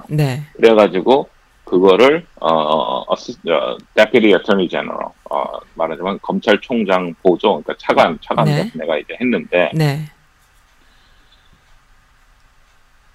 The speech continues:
Speaker 2: 이 어터니 제너럴이 그 관여를 안 했다고 대통령이
Speaker 1: 음.
Speaker 2: 공식적으로
Speaker 1: 네.
Speaker 2: 엄청 그 험담을 했어요.
Speaker 1: 네.
Speaker 2: "내가 그럴 줄 알았으면 널 뽑지도 않았다는데." 그걸 거-,
Speaker 1: 네.
Speaker 2: 거-,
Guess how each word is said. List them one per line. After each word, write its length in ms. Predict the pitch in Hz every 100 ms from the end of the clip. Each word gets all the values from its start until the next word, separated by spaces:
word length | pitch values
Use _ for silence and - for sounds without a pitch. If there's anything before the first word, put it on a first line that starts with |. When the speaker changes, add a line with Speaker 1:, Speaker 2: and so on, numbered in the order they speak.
| _ _
Speaker 2:
이 240 | 131 131 110
어터니 380 | 113 156 156 127
제너럴이 600 | 127 110 104 107 123 110 _ _ _ _ _
그 240 | - 92 82
관여를 380 | - 104 120 113
안 140 | 87
했다고 300 | 98 - 104
대통령이 800 | - - 98 95 92 98 110 80 -
Speaker 1:
음. 40 | 156
Speaker 2:
공식적으로 920 | 156 113 127 - - 120 85 92 113 - 110
Speaker 1:
네. 100 | 151 147
Speaker 2:
엄청 420 | 185 156 127 92
그 680 | - 85 82 78 76 50 50 - _ _ _ -
험담을 460 | 143 147 120 87
했어요. 400 | 80 - 69 - -
Speaker 1:
네. 80 | 160
Speaker 2:
"내가 180 | 98 107
그럴 180 | 113 98
줄 140 | -
알았으면 260 | 98 - 101
널 160 | 92 87
뽑지도 360 | 110 - -
않았다는데." 540 | 87 92 - 85 80 -
그걸 200 | - 151
거-, 160 | 165
Speaker 1:
네. 200 | 160 151
Speaker 2:
거-, 80 | 147